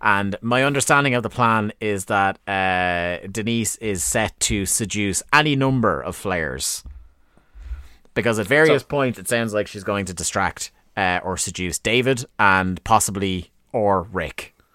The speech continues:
Speaker 2: See, obviously I couldn't hear this whole conversation, but my impression was that they were going to try to seduce Rick.
Speaker 1: Yeah. But then they say something about the kid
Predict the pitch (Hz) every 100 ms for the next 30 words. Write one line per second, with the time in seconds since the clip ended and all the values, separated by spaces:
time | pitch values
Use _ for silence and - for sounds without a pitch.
0 | _ _ _ _ _ - 165 151 - -
1 | - _ - 151 151 127 127 123 - 117
2 | 113 110 107 101 - 107 101 98 92 104
3 | 95 - 107 104 101 92 - _ _ 107
4 | 127 151 127 117 113 107 98 95 107 92
5 | 101 95 101 98 - 107 98 107 98 95
6 | - 113 113 - - _ _ _ _ _
7 | - 82 - _ _ _ _ _ _ _
8 | _ _ _ - - 131 135 120 - 110
9 | 98 110 104 95 95 95 90 - - 107
10 | 87 71